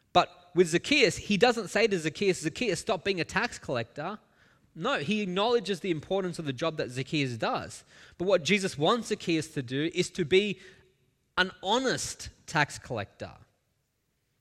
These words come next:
to deal honestly with what he does. And that same call happens to us, is sometimes we're in systems where, you know, we're in a bad marriage or things like that, and God is saying, "No, no, don't get out of it, stay in it.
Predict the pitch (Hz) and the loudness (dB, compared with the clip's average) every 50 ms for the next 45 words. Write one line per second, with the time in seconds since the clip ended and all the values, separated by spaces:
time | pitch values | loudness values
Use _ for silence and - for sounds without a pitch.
0 | _ _ _ _ _ - - 143 190 196 196 - - 226 226 226 226 - - 196 | _ _ _ _ _ -14 0 4 4 4 4 4 2 0 0 0 -2 -4 -4 -2
1 | 170 139 127 127 120 - 135 117 110 104 110 107 87 - - - - - _ - | -2 -2 -2 -4 -6 -6 -8 -8 -6 -6 -6 -8 -8 -10 -12 -18 -20 -20 _ -20
2 | - - - - - 196 226 - - - - 208 226 220 190 - - 196 190 170 | -20 -20 -18 -6 -2 0 0 0 0 0 0 0 0 0 -2 -4 -2 -2 0 -2
3 | 185 - - 170 147 - - 240 277 240 165 - - 147 - - 196 208 - - | -2 -4 -4 -6 -8 -8 -8 -4 -4 -4 -4 -4 -6 -4 -2 -2 -2 -2 -2 -4
4 | 202 196 175 147 147 165 165 160 151 143 - - - - - - 156 135 120 131 | -6 -6 -6 -4 -2 -2 0 0 -2 -4 -6 -8 -8 -8 -6 -8 -8 -8 -4 0
5 | 151 147 143 135 - - - - _ - 151 151 147 143 147 147 139 127 117 156 | 2 4 2 2 0 -6 -20 -18 _ -2 0 0 2 2 2 2 0 2 4 6
6 | 151 156 151 139 143 - 160 147 147 156 156 156 156 151 135 - 147 - 156 143 | 6 6 6 4 0 -4 0 2 2 2 2 2 0 -2 -2 -4 -6 -6 -4 -2
7 | 123 135 120 - 156 147 127 120 113 156 156 160 156 143 - - 160 160 151 139 | -2 -2 0 0 0 0 -2 -2 -2 0 0 0 0 0 -2 -6 -6 -6 -6 -4
8 | 165 196 214 190 151 131 196 220 175 175 175 156 - - 135 160 190 214 208 139 | -4 -4 -4 -2 -2 -2 -2 -2 -2 -2 -2 -2 -2 -2 -2 -2 0 -2 -4 -4
9 | 113 104 107 120 - _ _ - - - - 196 196 208 170 - - 202 220 165 | -4 -6 -6 -6 -8 _ _ -18 -18 -4 -2 0 2 2 0 0 -2 -2 0 0
10 | - - | -2 -4